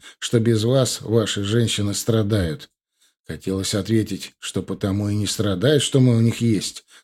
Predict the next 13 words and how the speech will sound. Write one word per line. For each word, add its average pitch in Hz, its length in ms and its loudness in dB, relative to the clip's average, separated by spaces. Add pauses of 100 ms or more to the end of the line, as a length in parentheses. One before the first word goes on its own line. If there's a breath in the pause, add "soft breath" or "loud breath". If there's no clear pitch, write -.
но 135 140 4
решил, 139 380 0
что - 160 0
у - 20 4
меня 117 240 4
есть 113 380 2
дела 110 260 2
поважнее, 98 640 2
чем 98 220 -4
с - 100 -6
ней 117 160 4
пикироваться. 107 920 -4 (720)
«Паша!» — 151 640 2